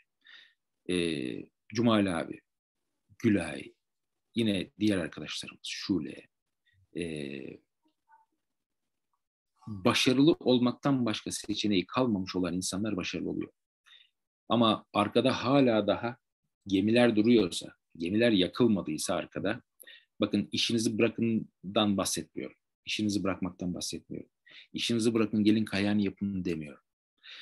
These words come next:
Part time bir plan yapmaktan bahsediyorum ama ben sizin yerinizde olsam şöyle düşünürüm. Mevcut maaşlı işimin geçici bir iş olduğunu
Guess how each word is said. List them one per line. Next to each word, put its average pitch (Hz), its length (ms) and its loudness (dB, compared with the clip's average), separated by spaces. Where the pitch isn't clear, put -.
Part 104 220 0
time 104 180 4
bir 101 160 2
plan 92 280 0
yapmaktan 107 560 -2
bahsediyorum 98 600 -2
ama 104 360 -4
ben 123 320 4
sizin 117 280 2
yerinizde 113 300 4
olsam 107 280 0
şöyle 110 240 2
düşünürüm. 95 420 -4
Mevcut 107 400 2
maaşlı 110 540 2
işimin 90 420 -2
geçici 107 480 0
bir 104 220 4
iş - 200 -2
olduğunu 127 540 4